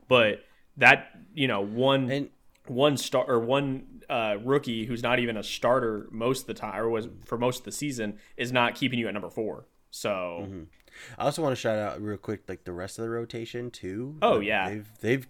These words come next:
Speaker 2: they've gotten such good contributions from, like, Miles Bridges,
Speaker 1: That's what I was
Speaker 2: P J
Speaker 1: gonna say. Miles
Speaker 2: Washington,
Speaker 1: Bridges is
Speaker 2: Devontae
Speaker 1: balling right now.
Speaker 2: Graham.
Speaker 1: Yeah.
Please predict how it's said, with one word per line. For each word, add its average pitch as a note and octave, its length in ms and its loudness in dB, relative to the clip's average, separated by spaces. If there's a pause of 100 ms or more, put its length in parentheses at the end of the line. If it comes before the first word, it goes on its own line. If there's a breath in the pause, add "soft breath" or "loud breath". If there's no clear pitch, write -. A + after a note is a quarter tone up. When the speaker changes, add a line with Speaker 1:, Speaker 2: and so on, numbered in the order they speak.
(100)
Speaker 2:
they've A#2+ 280 0
gotten G#2 360 -2
such - 420 -6
good G#2+ 120 -10
contributions G2+ 840 -10
from, F2 120 -10
like, F#2+ 140 -12 (320 loud breath)
Miles F2 300 -12
Bridges, A#2+ 500 -4
Speaker 1:
That's G#2+ 200 -2
what B2 40 6
I A2+ 40 4
was G#2 80 0
Speaker 2:
P A2 60 -2
J A#2 60 0
Speaker 1:
gonna G#2+ 120 2
say. G#2 40 -2
Miles A2 100 2
Speaker 2:
Washington, A2 180 0
Speaker 1:
Bridges G#2 300 -2
is F#2 60 -4
Speaker 2:
Devontae G2+ 80 -10
Speaker 1:
balling G2 160 0 (100)
right C3+ 220 2
now. A2+ 260 0
Speaker 2:
Graham. G2 200 -10
Speaker 1:
Yeah. F#2+ 240 -6